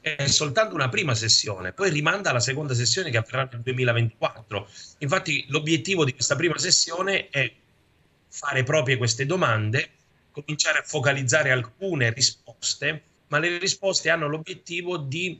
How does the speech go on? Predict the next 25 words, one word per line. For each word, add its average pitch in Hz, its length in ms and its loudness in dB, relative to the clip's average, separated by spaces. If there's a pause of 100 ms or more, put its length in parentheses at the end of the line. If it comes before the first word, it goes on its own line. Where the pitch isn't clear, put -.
(160)
concentrare 170 560 2
ancora 165 220 0
di 165 100 -2
più 151 140 -4
l'attenzione 180 720 2
su 143 140 -2
quelle 185 200 2
che 147 100 2
sono 165 240 2
questioni 143 540 2
emergenti, 123 800 4
rispetto 175 400 2
alle 175 140 2
quali 165 240 0
poi 135 140 2
si 131 140 4
chiederà 127 560 0 (200)
ai 113 160 2
teologi, 127 640 4
ai 113 260 2
canonisti, 127 840 2 (720)
ai 135 120 2
pastoralisti 131 720 2
di 160 120 -2
riflettere. 113 760 -2